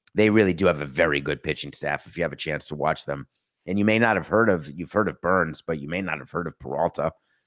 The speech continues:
Quite good. You may not have heard of Woodruff, but you should. Quite good.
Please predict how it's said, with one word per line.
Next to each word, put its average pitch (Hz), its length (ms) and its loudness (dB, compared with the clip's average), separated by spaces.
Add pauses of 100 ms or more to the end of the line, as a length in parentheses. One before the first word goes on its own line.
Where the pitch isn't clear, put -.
(1000)
Quite 104 260 2
good. 127 360 2 (720)
You 73 80 -8
may 95 100 2
not 104 120 4
have 87 100 0
heard 110 180 4
of 82 120 -2
Woodruff, 92 480 4
but 78 100 -6
you 60 80 -12
should. 87 480 0 (240)
Quite 98 260 2
good. 87 320 0